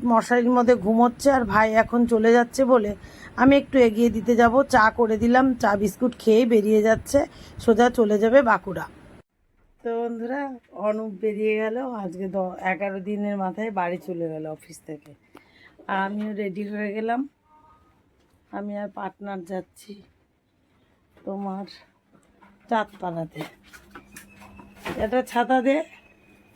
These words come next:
গোছাস একটু, বেরিয়ে পড়লাম ছাতা নিয়ে। সাত সকালে এত বৃষ্টি হচ্ছে, ছাতা না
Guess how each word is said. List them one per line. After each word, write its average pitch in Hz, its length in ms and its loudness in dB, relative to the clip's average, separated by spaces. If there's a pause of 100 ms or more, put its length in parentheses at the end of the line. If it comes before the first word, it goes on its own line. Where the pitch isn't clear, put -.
(1400)
গোছাস 247 480 -4 (100)
একটু, - 280 -12 (500)
বেরিয়ে 220 360 -6
পড়লাম 202 280 -8 (160)
ছাতা 180 280 -10 (100)
নিয়ে। 170 200 -6 (1160)
সাত 214 200 0 (140)
সকালে 269 320 4 (100)
এত 240 100 -2 (140)
বৃষ্টি 240 400 0
হচ্ছে, 247 240 2 (140)
ছাতা 202 340 4
না 240 80 4